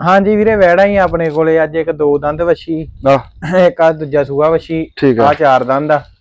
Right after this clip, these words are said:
Speaker 2: ਠੀਕ
Speaker 1: ਉਹ
Speaker 2: ਆ।
Speaker 1: ਵੱਛੀਆਂ ਛੋਟੀਆਂ।
Speaker 2: ਠੀਕ ਆ ਜੀ, ਠੀਕ ਆ।
Speaker 1: ਹਾਂਜੀ, ਹਾਂਜੀ।
Speaker 2: ਠੀਕ ਆ। ਤੇ
Speaker 1: ਤੇ
Speaker 2: ਇੱਧਰੋਂ ਦੋ, ਦੋ ਜਿਹੜੀਆਂ ਆਪਣੇ ਕੋਲ ਪਲੂਣ ਪਹਿਲਾ ਪਹਿਲਾ ਸੂਆ ਸੂਈਆਂ ਨੇ ਵੱਛੀਆਂ।
Speaker 1: ਹਾਂਜੀ, ਹਾਂਜੀ, ਦੋ ਦੰਦ ਵੱਛੀ ਆ।
Speaker 2: ਠੀਕ ਆ ਜੀ।
Speaker 1: ਹਾਂਜੀ।
Speaker 2: ਤੇ ਆਹ ਜਿਹੜੀ ਆ ਗਈ ਆਪਣੇ ਕੋਲ ਸ਼ਾਹੀਵਾਲ।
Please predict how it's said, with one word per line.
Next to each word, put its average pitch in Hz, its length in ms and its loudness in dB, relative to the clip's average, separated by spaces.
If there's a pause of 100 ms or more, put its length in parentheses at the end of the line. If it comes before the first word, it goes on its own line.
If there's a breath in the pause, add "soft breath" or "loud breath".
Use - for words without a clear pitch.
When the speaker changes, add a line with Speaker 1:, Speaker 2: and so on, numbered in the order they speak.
Speaker 2:
ਠੀਕ 135 140 4
Speaker 1:
ਉਹ 165 80 0
Speaker 2:
ਆ। 175 40 0
Speaker 1:
ਵੱਛੀਆਂ 143 340 -6
ਛੋਟੀਆਂ। 131 420 -8 (380)
Speaker 2:
ਠੀਕ 139 200 4
ਆ 123 80 4
ਜੀ, 110 100 0
ਠੀਕ 107 160 -2
ਆ। - 40 0
Speaker 1:
ਹਾਂਜੀ, 139 220 -2
ਹਾਂਜੀ। 123 240 -6 (200)
Speaker 2:
ਠੀਕ 113 220 0
ਆ। 98 80 -6 (560 loud breath)
ਤੇ 131 140 4 (120)
Speaker 1:
ਤੇ 151 160 4
Speaker 2:
ਇੱਧਰੋਂ 165 220 4
ਦੋ, 151 140 4 (220)
ਦੋ 160 160 6
ਜਿਹੜੀਆਂ 175 240 4
ਆਪਣੇ 160 160 2
ਕੋਲ 175 120 4
ਪਲੂਣ 160 280 2
ਪਹਿਲਾ 180 240 4
ਪਹਿਲਾ 190 220 2
ਸੂਆ 156 200 2
ਸੂਈਆਂ 135 280 -2
ਨੇ 135 60 0
ਵੱਛੀਆਂ। 120 340 -6
Speaker 1:
ਹਾਂਜੀ, 208 340 4
ਹਾਂਜੀ, 220 200 2
ਦੋ 190 200 2
ਦੰਦ 175 240 -4
ਵੱਛੀ 143 320 -6
ਆ। 110 140 -10 (220)
Speaker 2:
ਠੀਕ 123 240 2
ਆ 110 80 4
ਜੀ। 95 140 -4 (160)
Speaker 1:
ਹਾਂਜੀ। 117 220 -10
Speaker 2:
ਤੇ - 140 -20 (100)
ਆਹ 156 120 6
ਜਿਹੜੀ 160 200 6
ਆ 143 60 8
ਗਈ 131 120 2
ਆਪਣੇ 135 180 0
ਕੋਲ 135 120 2
ਸ਼ਾਹੀਵਾਲ। 113 520 2